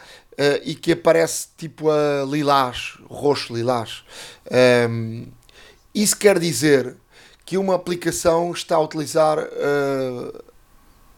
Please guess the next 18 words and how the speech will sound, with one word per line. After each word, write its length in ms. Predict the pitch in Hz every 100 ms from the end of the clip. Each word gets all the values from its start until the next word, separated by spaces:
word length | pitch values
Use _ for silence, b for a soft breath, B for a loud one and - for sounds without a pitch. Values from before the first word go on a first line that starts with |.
| _ _ -
a, 360 | 202 143 -
a 40 | 147
localização. 800 | 143 156 135 117 113 - 110 - B B -
E 160 | 180 208
há 120 | 214
aqui 200 | 196 196
três 460 | - 190 185 165
itens 460 | 175 170 170 165 143
da, 180 | 151 147
da, 220 | 131 143
da, 220 | 131 135
da, 160 | 139 - - 82
da 120 | 139
apli-, 320 | 143 147 147
da, 220 | 131 - -
desse, 360 | 131 139 - 117
desse 340 | 139 143 -
roxo. 480 | - 139 143 - -